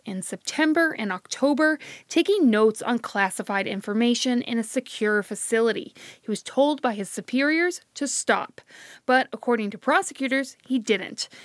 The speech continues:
In January, he was seen again accessing top secret information that wasn't related to his job. It's unclear if Air National Guard commanders took any steps to investigate Teixeira further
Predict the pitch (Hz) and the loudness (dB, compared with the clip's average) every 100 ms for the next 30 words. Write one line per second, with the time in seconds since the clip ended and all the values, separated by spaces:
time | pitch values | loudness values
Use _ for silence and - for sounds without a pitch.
0 | - 220 196 220 240 254 254 254 247 247 | -10 -4 0 4 6 6 6 4 2 2
1 | 233 - 247 254 - 233 196 226 240 190 | 0 0 2 2 2 -2 0 2 2 -2
2 | - 185 196 - 208 214 190 - 202 190 | -6 -6 -6 -6 -8 -6 -6 -4 -4 -4
3 | - 220 220 208 196 202 208 233 285 285 | -6 -6 -4 -4 -6 -4 -2 -2 -2 -2
4 | 285 302 311 196 196 185 208 - 208 185 | 0 -2 -4 -4 -4 -2 -6 -6 -6 -8
5 | 180 180 190 190 190 - 202 185 175 202 | -12 -12 -10 -10 -10 -6 -4 -2 -4 -8
6 | - _ - - 240 - 233 220 - 226 | -12 _ -20 -14 -12 -2 0 0 2 0
7 | 190 - 214 208 208 196 - 202 196 196 | 0 -2 -2 -2 0 -2 -2 -4 0 0
8 | 196 - 208 196 196 - 202 - - 233 | 0 -2 -2 -2 -2 -4 -8 -6 0 2
9 | 226 - 208 - - 196 185 202 - 202 | 2 0 -2 -2 -6 -4 -2 -2 -4 -8
10 | 196 - 196 - 190 185 - 262 294 330 | -8 -6 -4 -2 -2 -2 0 2 2 0